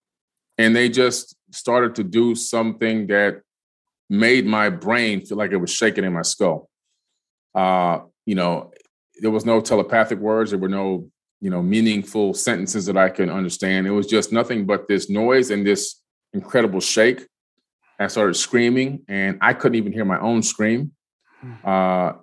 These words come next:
Speaker 1: and, uh, you know, it was weird because nobody in the house heard anything. After maybe thirty seconds max, I mean, max,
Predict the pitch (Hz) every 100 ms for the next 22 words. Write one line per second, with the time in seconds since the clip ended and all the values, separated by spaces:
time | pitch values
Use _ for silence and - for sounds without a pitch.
0 | _ 113 107 107 104 101 90 - 69 -
1 | _ _ _ _ _ _ 117 101 82 98
2 | 104 113 95 131 98 101 90 113 127 120
3 | 98 98 110 - 98 104 95 - 78 -
4 | _ _ _ _ _ _ _ - 127 143
5 | 175 175 160 151 143 147 - 143 135 127
6 | 101 101 123 110 - - - - 107 98
7 | 90 113 101 - -